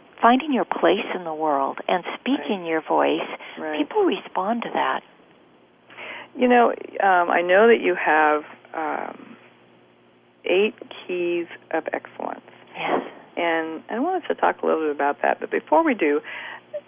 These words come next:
Speaker 2: y-, you know, there are so many self-help, eight ways to, ten ways to, just be this.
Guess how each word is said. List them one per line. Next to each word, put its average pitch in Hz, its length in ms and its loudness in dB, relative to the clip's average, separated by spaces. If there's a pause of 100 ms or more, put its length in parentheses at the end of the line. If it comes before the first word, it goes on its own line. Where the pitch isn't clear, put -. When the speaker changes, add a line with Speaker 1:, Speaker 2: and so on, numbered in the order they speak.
(460)
Speaker 2:
y-, - 140 -18 (320)
you 254 140 -2
know, 262 500 2
there 285 220 6
are 196 440 6 (480)
so 220 420 6
many 175 760 -4 (600)
self-help, 165 840 2 (2500)
eight 220 240 8
ways 196 400 8 (220)
to, 185 260 6 (120)
ten 214 240 2
ways 180 340 6 (280)
to, 175 400 2 (120)
just 196 320 4
be 185 180 0
this. 160 380 6